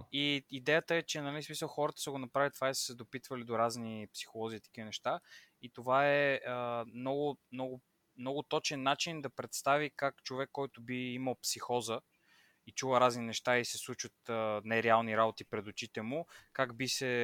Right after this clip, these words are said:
к-, какво би ти се случило. И затова, нали, хората ти предлагат да играеш с слушалки, защото има три Д звук. И, нали, примерно, почва да ти говори звука, идва ти в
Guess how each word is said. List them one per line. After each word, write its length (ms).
к-, 120
какво 260
би 140
ти 100
се 100
случило. 520
И 80
затова, 280
нали, 400
хората 300
ти 140
предлагат 420
да 180
играеш 420
с 140
слушалки, 640
защото 340
има 220
три 140
Д 160
звук. 380
И, 40
нали, 140
примерно, 580
почва 260
да 60
ти 120
говори 440
звука, 640
идва 240
ти 120
в 80